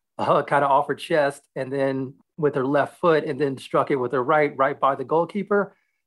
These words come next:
That was, I, I, I don't always like to, or I never really like to compare men's and women's players because I think you miss so much because women's players are their own unique talents. But just that phase of play was so Drogba-esque. <laughs>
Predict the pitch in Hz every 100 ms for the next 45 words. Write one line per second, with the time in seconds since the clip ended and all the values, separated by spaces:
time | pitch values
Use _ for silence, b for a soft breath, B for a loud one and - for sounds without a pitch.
0 | _ 175 214 185 156 151 139 - 165 156
1 | 143 175 151 147 120 190 208 185 160 156
2 | 147 143 147 143 - 151 135 135 147 143
3 | 170 143 139 147 135 135 143 - 127 117
4 | - - 143 143 131 139 127 139 135 131
5 | 147 147 147 170 165 156 160 147 135 131
6 | 147 - 131 143 143 - 120 123 139 -
7 | 135 - 110 127 127 120 _ 135 120 127
8 | 120 - 131 123 123 135 139 _ 139 127
9 | 160 180 - _ _ _ _ 147 147 170
10 | 143 131 151 147 - - 160 151 143 139
11 | - - 156 160 139 - - 156 135 131
12 | 123 110 - 104 - - - 196